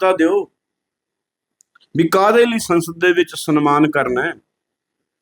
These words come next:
ਕੀ ਕੀਤਾ, ਦੱਸ ਤਾਂ ਦਿਓ। ਚੰਨੀ ਦਾ ਇੱਕ ਵੀ ਤੁਸੀਂ ਬਿਆਨ, ਸਟੇਟਮੈਂਟ ਦੱਸ ਦਿਓ ਵੀ ਜਿਹੜੀ ਸੰਸਦ ਦੇ ਵਿੱਚ ਉਹਨੇ ਮਜ਼ਦੂਰਾਂ ਪ੍ਰਤੀ ਆਵਾਜ਼,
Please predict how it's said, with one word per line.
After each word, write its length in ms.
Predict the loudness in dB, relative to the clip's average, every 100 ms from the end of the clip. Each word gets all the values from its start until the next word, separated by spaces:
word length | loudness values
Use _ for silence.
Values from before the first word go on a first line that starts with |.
| _ _ _ _ _ _ _
ਕੀ 200 | 0 2
ਕੀਤਾ, 260 | 2 0 0
ਦੱਸ 200 | 0 -2
ਤਾਂ 100 | -4
ਦਿਓ। 220 | -6 -10 -12 _ _ _ _ _ _ _ _ _ _ _ _ _ -20 -20 _ _ _ -2
ਚੰਨੀ 440 | 0 2 2 2
ਦਾ 280 | 2 4 2 0 -6
ਇੱਕ 320 | -8 _ -8
ਵੀ 220 | -4 -4
ਤੁਸੀਂ 420 | -2 -4 -2 -4
ਬਿਆਨ, 580 | 0 2 2 2 2 0
ਸਟੇਟਮੈਂਟ 500 | -2 -2 -2 0 0
ਦੱਸ 260 | 0 -2 -2
ਦਿਓ 300 | 0 4 4
ਵੀ 100 | 2
ਜਿਹੜੀ 280 | 0 0 0
ਸੰਸਦ 480 | 0 -2 -2 -2 0
ਦੇ 140 | 2
ਵਿੱਚ 340 | 2 2 0 -4 -4 _ _ _ _ _ _ _ _ _ _
ਉਹਨੇ 220 | 2 4 4
ਮਜ਼ਦੂਰਾਂ 600 | 4 2 0 0 0 -2
ਪ੍ਰਤੀ 380 | -2 0 4
ਆਵਾਜ਼, 680 | 4 4 2 2 -2 -8 -14